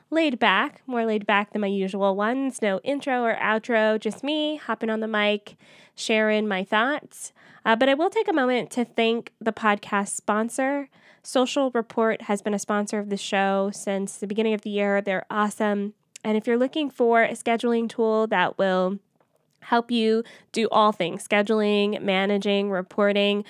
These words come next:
Social Report is a really, really good option. It's what I use for my clients, myself. Um, it's just been really great help, um, to have this kind of tool in our arsenal, because before we were using, like, a million different tools to do the same thing.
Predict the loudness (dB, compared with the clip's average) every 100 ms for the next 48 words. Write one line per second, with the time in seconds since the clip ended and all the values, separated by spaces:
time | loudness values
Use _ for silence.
0 | -14 -18 -4 0 2 2 0 0 2 2
1 | 2 -2 -4 -4 -6 -4 -2 -2 -4 -2
2 | 0 0 0 2 2 2 0 -2 -2 -2
3 | -2 0 0 0 2 2 2 -2 -4 0
4 | 0 0 -4 -2 0 0 -2 -4 -6 -6
5 | 0 4 4 2 -4 -18 -20 -20 -16 -6
6 | -2 0 -2 -2 -2 0 0 0 0 0
7 | -2 0 0 0 -4 -8 -4 -2 -4 -4
8 | -4 0 0 0 -2 -2 -2 -4 -2 -2
9 | -4 -4 0 0 0 -2 -2 0 0 0
10 | 0 -2 -2 -2 -2 -4 -4 -4 0 0
11 | 0 -2 -2 -4 -4 -6 -6 -4 -2 -2
12 | -2 -6 -8 -8 -8 -8 -8 -8 -6 -6
13 | -4 -6 -8